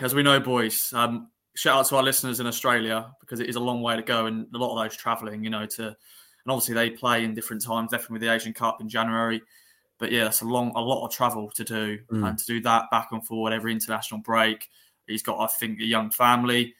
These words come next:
Speaker 1: I think he's actually now a citizen of England. I, s-, I think I saw, you know, last month. Um, so he's now, you know, committed to be living here, and obviously he wants to keep his place in the team. You know, he's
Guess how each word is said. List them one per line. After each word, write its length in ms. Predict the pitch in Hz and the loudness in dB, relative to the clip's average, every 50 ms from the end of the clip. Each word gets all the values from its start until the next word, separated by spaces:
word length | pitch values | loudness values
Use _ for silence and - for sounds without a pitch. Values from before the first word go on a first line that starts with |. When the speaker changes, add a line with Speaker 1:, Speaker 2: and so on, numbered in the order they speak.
| _ _ _ - | _ _ _ -6
Speaker 1:
I 40 | 123 | -4
think 140 | 160 190 | -2 0
he's 100 | 160 131 | 2 4
actually 280 | 156 143 - - 131 127 | 4 4 4 2 0 2
now 420 | 127 139 135 127 123 117 113 - _ - | 4 4 4 4 2 0 -4 -8 _ -4
a 60 | 120 | -2
citizen 400 | - - - - 120 - 127 123 | 0 0 0 0 -2 -2 -2 -2
of 200 | 120 113 107 - - | -4 -4 -6 -6 -4
England. 360 | - 147 185 165 123 113 113 113 | -4 -2 0 0 0 0 0 -2
I, 40 | 110 | -2
s-, 200 | 110 - - - - | -4 -4 -6 -8 -8
I 40 | |
think 180 | 113 - 117 113 | -8 -8 -6 -6
I 40 | 110 | -4
saw, 400 | 110 - - 117 110 110 113 113 | -4 -4 -4 -4 -2 -2 -2 -2
you 80 | 117 | -2
know, 120 | 113 113 110 | -2 -2 -2
last 320 | 110 117 113 110 110 - - | 0 0 0 0 0 -2 -2
month. 300 | 113 113 110 110 - - - _ _ _ _ _ _ _ | -4 -4 -4 -6 -8 -10 -12 _ _ _ _ _ _ _
Um, 560 | - - 113 113 113 113 113 113 113 113 113 113 | 2 4 6 6 6 4 4 2 0 -2 -2 -6
so 120 | - - 123 | -4 -2 -2
he's 120 | 120 120 | -2 2
now, 180 | 135 127 120 117 | 2 2 2 2
you 80 | 120 | 2
know, 100 | 117 113 | 0 0
committed 340 | 113 - - 135 131 - 113 - | -2 -2 -2 -2 -2 -2 -2 -2
to 100 | - 117 | -2 0
be 220 | 120 120 117 113 | 2 2 2 2
living 240 | 120 131 123 117 113 | 2 0 0 0 0
here, 320 | 117 123 127 131 131 127 | 2 2 4 4 4 2
and 140 | 120 117 113 | 0 0 -2
obviously 360 | 123 117 117 110 - 120 117 117 | -2 -2 -2 -2 -2 0 0 0
he 80 | 120 | 0
wants 280 | 120 117 117 113 - - | -2 -2 0 0 -2 0
to 280 | - 120 117 117 113 - _ _ - - - _ _ _ _ _ _ | 0 0 -2 -2 -4 -6 _ _ -20 -20 -20 _ _ _ _ _ _
keep 220 | - - 143 139 131 | 0 2 2 4 4
his 120 | 131 123 | 2 0
place 320 | - - 143 139 135 - - | 4 6 6 8 8 6 2
in 80 | 135 127 | 0 0
the 40 | |
team. 520 | 120 - - 143 151 151 151 147 147 147 147 - | 0 2 4 6 6 6 4 2 -2 -6 -8 -6
You 120 | - 120 | -4 -4
know, 120 | 117 117 | -2 -2
he's 400 | 117 120 113 110 - - - - | -2 0 2 2 2 2 2 0